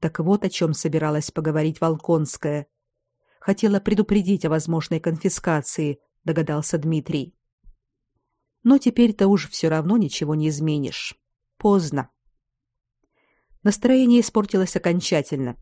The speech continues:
Отдавать в казну то, что он любил с детства, а потом по дарственной передала ему мать,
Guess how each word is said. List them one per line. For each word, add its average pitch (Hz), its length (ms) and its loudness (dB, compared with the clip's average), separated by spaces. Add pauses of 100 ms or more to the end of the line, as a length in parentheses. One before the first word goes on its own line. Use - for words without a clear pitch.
(520)
Отдавать 180 580 0
в - 60 -20
казну 175 400 2
то, 196 260 0
что - 240 -2
он 165 100 0
любил 175 280 0
с 151 120 -4
детства, 160 540 0 (580)
а 165 80 -2
потом 170 340 0
по 170 140 0
дарственной 160 580 -2
передала 165 400 0
ему 160 240 2
мать, 214 360 0